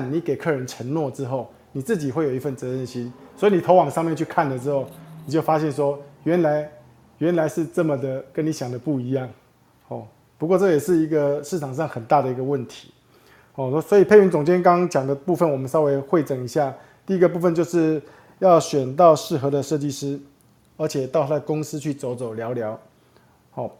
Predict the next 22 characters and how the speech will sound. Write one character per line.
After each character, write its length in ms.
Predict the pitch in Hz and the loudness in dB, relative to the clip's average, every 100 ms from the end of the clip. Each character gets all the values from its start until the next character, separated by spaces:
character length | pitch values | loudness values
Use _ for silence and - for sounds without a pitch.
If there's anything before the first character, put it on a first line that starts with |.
| _ | _
借 380 | _ 202 170 135 - | _ -2 -2 -2 -6
这 80 | 175 | -8
样 100 | 151 | -6
子 60 | |
的 60 | 135 | -8
方 200 | 147 147 | -8 -10
式 220 | 135 139 | -8 -8
了 200 | 110 120 | -6 -6
解 220 | 131 110 | -6 -8
他。 260 | 101 117 120 - - | -10 -14 -14 -16 0
第 100 | 202 | 2
二 60 | |
个 100 | 180 | 4
部 120 | 160 165 | 2 0
分 120 | 165 | -2
就 120 | 156 | -2
是 40 | 151 | -4
是 220 | - 202 | -4 -2
否 180 | 139 131 | -2 -2
有 340 | 127 120 120 - | -2 -4 -6 -8
一 160 | 151 160 _ | -10 -10 _
个， 600 | 170 156 143 139 135 131 | 0 2 2 0 -4 -6